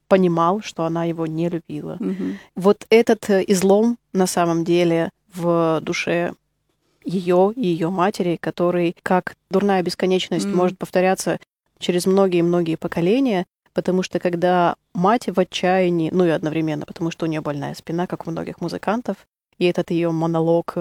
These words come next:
Speaker 1: когда она, лежа на полу, э, курит и размышляет и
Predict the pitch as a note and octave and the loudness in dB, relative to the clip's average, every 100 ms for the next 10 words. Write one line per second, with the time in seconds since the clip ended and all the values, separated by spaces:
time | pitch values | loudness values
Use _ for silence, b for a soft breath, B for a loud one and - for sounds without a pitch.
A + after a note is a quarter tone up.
0 | D#3+ E3 E3 D#3 D3+ D3+ D#3 - E3 E3 | -8 -8 -4 -2 -2 -4 -4 -4 -4 -4
1 | - E3 E3+ E3 E3 F3 _ _ - F3 | -6 -8 -6 -6 -6 -8 _ _ -4 -2
2 | F#3 - G3 F#3 F3 - - - A#3 F3 | -2 -4 0 2 2 0 -10 -8 -6 -6
3 | E3+ F3 F3 E3+ E3+ - E3+ D#3+ D#3+ - | -6 -6 -4 -4 -6 -8 -10 -10 -10 -12